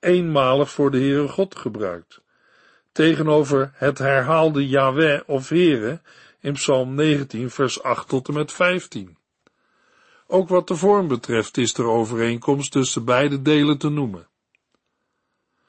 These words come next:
Het eerste deel beschrijft de sterrenhemel als raamwerk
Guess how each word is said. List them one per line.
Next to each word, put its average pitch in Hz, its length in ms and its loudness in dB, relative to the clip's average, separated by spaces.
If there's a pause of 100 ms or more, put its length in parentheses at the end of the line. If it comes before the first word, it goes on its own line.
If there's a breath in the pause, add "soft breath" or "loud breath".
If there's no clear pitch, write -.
(360)
Het - 240 -8
eerste 208 460 -2
deel 123 220 0
beschrijft 143 500 0
de 131 100 -4
sterrenhemel 143 840 2
als 120 200 -2
raamwerk 135 800 -2